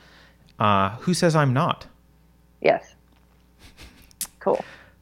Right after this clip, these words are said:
Speaker 1: So, uh,
Speaker 2: Oh, and I just wanted to say hi to, uh, the good doc who's in chat,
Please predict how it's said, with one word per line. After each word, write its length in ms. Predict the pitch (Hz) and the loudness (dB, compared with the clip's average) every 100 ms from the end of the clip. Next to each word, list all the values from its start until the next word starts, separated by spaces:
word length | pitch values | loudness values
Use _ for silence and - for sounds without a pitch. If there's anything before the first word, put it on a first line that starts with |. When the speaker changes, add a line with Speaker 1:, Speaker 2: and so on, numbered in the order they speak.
| - - | -20 -20
Speaker 1:
So, 560 | - - 139 131 131 127 | -2 8 12 12 12 10
uh, 680 | 127 123 120 113 113 113 - - - | 10 12 12 12 12 10 4 -2 10
Speaker 2:
Oh, 200 | 240 240 | 12 12
and 180 | 233 233 - | 10 6 4
I 140 | 214 220 | 6 6
just 160 | 240 | 2
wanted 180 | 233 214 | 0 0
to 60 | 208 | 6
say 320 | 202 190 185 | 8 8 8
hi 440 | 196 190 185 180 180 - | 8 8 8 6 2 2
to, 280 | 185 175 | 4 6
uh, 420 | 160 160 160 156 151 | 6 8 8 8 6
the 140 | - | 4
good 180 | 170 165 | 2 6
doc 320 | 156 151 - | 8 8 4
who's 140 | 175 | -4
in 120 | 156 151 | -4 -4
chat, 380 | - 143 135 | 0 2 0